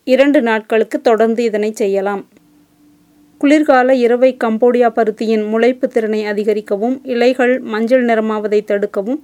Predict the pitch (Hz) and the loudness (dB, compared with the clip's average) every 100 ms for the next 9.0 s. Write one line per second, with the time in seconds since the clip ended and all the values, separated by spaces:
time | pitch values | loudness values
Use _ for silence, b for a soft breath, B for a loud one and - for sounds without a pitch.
0 | _ _ 269 262 269 269 226 220 226 233 | _ _ 4 4 4 2 2 0 0 0
1 | 214 208 208 233 220 208 208 202 214 202 | 0 -4 -6 -2 -2 -2 -6 -4 -4 -4
2 | 196 202 208 - b b b b _ _ | -4 -4 -4 -12 b b b b _ _
3 | 240 226 233 233 226 254 277 - 254 240 | -6 -2 0 0 0 0 -2 -4 -2 -2
4 | 269 247 202 214 254 220 233 233 226 208 | 0 0 0 0 -2 0 0 0 0 0
5 | 220 226 - 247 220 220 220 - 208 202 | -2 -4 -6 -4 -2 0 -2 -2 -6 -2
6 | 202 214 262 - - 226 247 302 254 254 | -2 -2 -2 -6 -4 2 4 4 4 0
7 | 247 240 247 269 254 214 226 220 214 226 | 0 2 4 4 4 4 4 0 0 -2
8 | 214 214 196 202 202 220 202 190 254 | 0 0 0 -2 -2 -4 -2 -2 -4